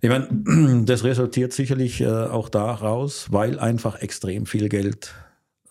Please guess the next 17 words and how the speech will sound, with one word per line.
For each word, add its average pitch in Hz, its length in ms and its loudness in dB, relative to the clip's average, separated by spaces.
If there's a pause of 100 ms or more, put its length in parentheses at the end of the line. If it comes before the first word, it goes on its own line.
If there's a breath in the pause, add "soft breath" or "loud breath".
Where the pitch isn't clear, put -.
da 104 280 0
ist, 120 340 -2
im 95 200 2
Umlauf 123 440 2
ist, 151 360 -6
das 90 120 -8
ist 92 160 -8
Inflation 113 720 -2 (720 loud breath)
und 104 120 6
die 104 60 6
macht 113 220 2
sich 104 160 0
auch 101 120 2
an 98 60 0
den 87 140 -2
Aktienmärkten 82 640 -4 (460 loud breath)
bemerkbar. - 560 -4